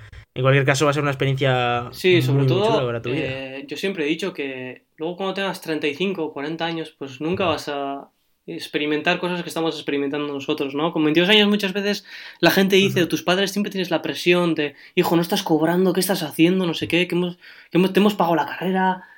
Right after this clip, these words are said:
Speaker 2: que no sé qué".
Speaker 1: Sí.
Speaker 2: Y la verdad es que yo pienso lo contrario, porque cuando tienes veintidós años es donde tienes que, no sé, tienes que arriesgar, ¿no? Tienes que, siempre tendrás tus padres detrás, ¿sabes? Entonces,
Speaker 1: Sí.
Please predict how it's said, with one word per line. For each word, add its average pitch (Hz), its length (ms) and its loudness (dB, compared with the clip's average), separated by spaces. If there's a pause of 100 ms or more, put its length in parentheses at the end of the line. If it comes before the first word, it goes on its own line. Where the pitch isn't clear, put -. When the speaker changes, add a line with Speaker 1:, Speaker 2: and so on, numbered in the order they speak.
(200)
Speaker 2:
que 147 100 -8
no 147 100 -4
sé 143 160 -2
qué". 180 320 2
Speaker 1:
Sí. 135 60 -6
Speaker 2:
Y 151 260 -2
la 156 100 2
verdad 185 200 8
es 214 80 2
que 202 140 0
yo 202 340 0
pienso 196 360 2
lo 175 120 4
contrario, 165 380 4
porque 151 400 -2 (160)
cuando 156 140 -6
tienes 185 160 -2
veintidós 214 320 4
años 208 220 2
es - 120 -6
donde 180 220 2
tienes 180 480 0
que, 170 560 4 (320)
no 170 100 -6
sé, 165 240 -4
tienes 175 320 -6
que 190 60 0
arriesgar, 165 500 4
¿no? 202 260 0
Tienes 190 220 -6
que, 160 220 -6 (300)
siempre 208 220 4
tendrás 214 300 0
tus 170 240 -2
padres 160 360 0
detrás, 147 440 -4
¿sabes? 185 340 -8
Entonces, 185 340 -8
Speaker 1:
Sí. 127 220 -10